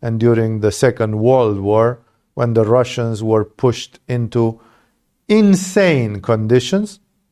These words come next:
And then, of course, after the Second World War, they said, "This is how we became the strongest. This is how we became hard as steel," because steel needs to be made hot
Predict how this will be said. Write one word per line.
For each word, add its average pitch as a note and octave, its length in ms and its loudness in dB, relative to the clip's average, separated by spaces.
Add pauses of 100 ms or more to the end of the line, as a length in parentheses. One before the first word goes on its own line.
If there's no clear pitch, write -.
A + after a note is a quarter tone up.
(460)
And G#2+ 180 -4
then, B2 140 2
of A2+ 140 -4
course, B2 280 0
after G#2 260 -2
the F#2 160 -4
Second A#2 420 -2
World A2+ 320 0
War, A2+ 200 -2
they G#2 160 -4
said, G#2 360 -6
"This A2+ 200 -2
is G#2+ 180 -6
how G#2+ 160 0
we G#2 220 -4
became G2+ 560 -6
the G2 100 -4
strongest. A2 720 -2 (460)
This A#2+ 180 4
is B2 160 2
how B2 160 2
we A#2 180 2
became A2 460 -2
hard A#2 500 0
as G2+ 160 -2
steel," E3 720 0 (440)
because A#2+ 340 0
steel D3 840 0 (340)
needs C#3 420 0
to B2+ 120 0
be C3 220 2
made C3 300 2
hot - 500 -4